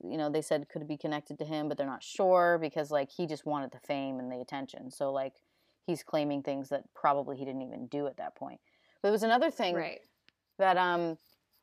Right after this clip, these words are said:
Speaker 1: because, uh, they were trying to do voice recognition with the second witness, the guy that you could actually
Speaker 2: Right.
Speaker 1: understand when he spoke.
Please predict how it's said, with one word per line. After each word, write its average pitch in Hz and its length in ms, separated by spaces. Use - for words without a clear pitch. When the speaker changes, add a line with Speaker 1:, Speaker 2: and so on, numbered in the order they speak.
Speaker 1:
because, 214 720
uh, 175 380
they 185 120
were 190 60
trying 247 220
to 226 40
do 165 220
voice 196 260
recognition 139 640
with 151 140
the 151 80
second - 460
witness, - 560
the 156 80
guy 156 240
that 147 240
you 151 100
could 160 120
actually 151 300
Speaker 2:
Right. 190 100
Speaker 1:
understand 147 500
when 131 80
he 123 80
spoke. 143 480